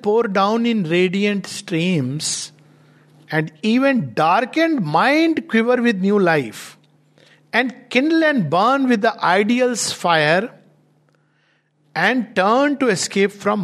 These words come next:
mortal ignorance।" तो यहां कितना बड़ा एश्योरेंस है कि even darkened minds, जो अंधकार के अंधकूप में हैं,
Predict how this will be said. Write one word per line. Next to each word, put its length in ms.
mortal 280
ignorance।" 760
तो 80
यहां 220
कितना 300
बड़ा 220
एश्योरेंस 580
है 100
कि 200
even 200
darkened 580
minds, 420
जो 380
अंधकार 480
के 180
अंधकूप 540
में 100
हैं, 300